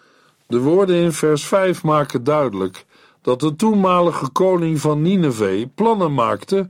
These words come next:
om de vijandelijke aanval af te slaan. Daarbij ligt het voor de hand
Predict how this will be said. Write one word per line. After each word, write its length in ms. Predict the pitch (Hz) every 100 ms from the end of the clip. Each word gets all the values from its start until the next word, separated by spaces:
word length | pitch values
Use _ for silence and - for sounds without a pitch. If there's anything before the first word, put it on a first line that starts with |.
| - - -
om 220 | 220 190
de 140 | 165
vijandelijke 720 | 143 160 160 196 185 160 147 143
aanval 600 | 131 117 120 170 175 185
af 220 | 202 -
te 140 | -
slaan. 500 | 127 117 101 87 80 _ _ _ _ _ _ _ _ -
Daarbij 400 | 139 175 170 151
ligt 300 | 175 185 -
het 180 | 160 151
voor 240 | 156 147
de 60 | 139
hand 400 | 185 175 -